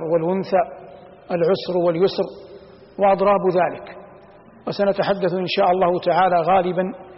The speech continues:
في كل درسين متتابعين عن مفردتين متقابلتين أو متضادتين، نسأل الله جل وعلا التوفيق. وعنوان درس هذا اليوم الفلاح والخيبة،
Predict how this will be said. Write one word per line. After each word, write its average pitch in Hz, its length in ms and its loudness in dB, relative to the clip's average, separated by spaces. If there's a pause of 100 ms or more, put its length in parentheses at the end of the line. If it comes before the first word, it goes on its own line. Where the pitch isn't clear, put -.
(380)
في 185 140 -4
كل 196 280 -2
درسين 175 760 0
متتابعين 180 1040 0 (680)
عن 180 120 0 (500)
مفردتين 185 920 0
متقابلتين 185 1080 0
أو 214 80 0 (160)
متضادتين، 175 720 -2 (540)
نسأل - 280 -4 (100)
الله 175 240 2
جل 175 240 0
وعلا 175 300 4
التوفيق. 175 440 -2 (640)
وعنوان 185 680 2 (340)
درس 190 300 0 (160)
هذا 175 180 2
اليوم 185 480 0 (460)
الفلاح 175 520 2 (600)
والخيبة، 175 520 0